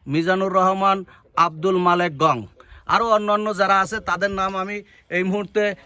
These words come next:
মনে আসছে না এবং বলতে পারছি না। এখানে আরও অনেক লোক আছে এবং সদস্য আছে।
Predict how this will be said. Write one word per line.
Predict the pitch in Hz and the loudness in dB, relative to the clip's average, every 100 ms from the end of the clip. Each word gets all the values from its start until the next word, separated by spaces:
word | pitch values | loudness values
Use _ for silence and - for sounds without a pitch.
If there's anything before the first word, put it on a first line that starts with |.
| _ 156 | _ -4
মনে | 185 202 | 2 2
আসছে | 190 - | 2 0
না | 214 | 2
এবং | 208 202 180 | 2 0 2
বলতে | 180 190 | 0 2
পারছি | 185 180 - | -2 -2 -2
না। | 180 175 | 0 0
এখানে | 160 190 | 0 2
আরও | 180 185 | 2 2
অনেক | 180 190 190 | 2 0 -2
লোক | 185 180 | -2 0
আছে | 175 214 | 0 -2
এবং | 202 180 185 | -2 -2 -2
সদস্য | 180 170 190 - | -2 0 0 2
আছে। | 190 175 214 | 2 2 -6